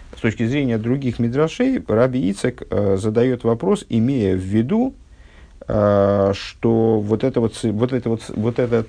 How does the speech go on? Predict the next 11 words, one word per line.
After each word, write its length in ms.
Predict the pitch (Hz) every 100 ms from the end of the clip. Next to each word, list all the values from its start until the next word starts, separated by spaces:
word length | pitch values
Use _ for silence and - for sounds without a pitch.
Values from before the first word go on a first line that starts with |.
| -
эм, 280 | 113 110 104 - - - - - - -
это 240 | 131 120
повествование, 920 | 139 127 - 139 147 175 240 220 123
начиная 600 | 113 113 135 151 135 110
с 100 | 98
Брейшис 680 | 92 123 123 98 - - - - -
и 60 | 107
заканчивая, 840 | 107 120 107 95 92 92 90 - -
э, 220 | - -
Паршас 340 | - 98 95 92
Ахойдеш, 640 | 92 95 80 - - -